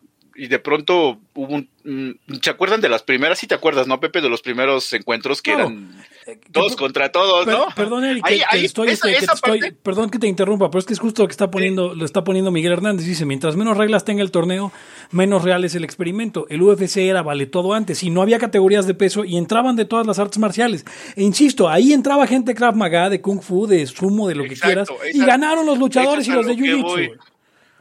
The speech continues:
Speaker 1: Eso es a lo que voy, Pepe. O sea, obviamente, cuando eres más libre, dices, "Es más justo". Eh, ¿por qué? Eso tiene que ver con la misma na-, mm, el mismo físico, ¿no? O sea, mientras más regulado está,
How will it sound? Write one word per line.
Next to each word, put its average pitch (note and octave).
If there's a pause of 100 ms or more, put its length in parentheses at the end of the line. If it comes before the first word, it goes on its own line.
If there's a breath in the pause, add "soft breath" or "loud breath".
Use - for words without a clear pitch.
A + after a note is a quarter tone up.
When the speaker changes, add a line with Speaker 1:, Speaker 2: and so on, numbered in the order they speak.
Speaker 1:
Eso D#3
es F#3+
a E3
lo D3
que -
voy, D3+
Pepe. G2+
O A2
sea, A#2+
obviamente, F3
cuando B2
eres D#3
más F#3
libre, D3+
dices, C3
"Es C3+
más C3+
justo". A#2 (1000)
Eh, A2 (300 loud breath)
¿por F3
qué? A#3+ (640 soft breath)
Eso A3+
tiene A#3+
que A3
ver G#3
con G#3
la C#3+
misma F3+
na-, B2+
mm, C#3
el D3+
mismo A3
físico, -
¿no? C#3
O F3
sea, G#2 (140)
mientras D#3
más C#4
regulado D#3
está, C#3+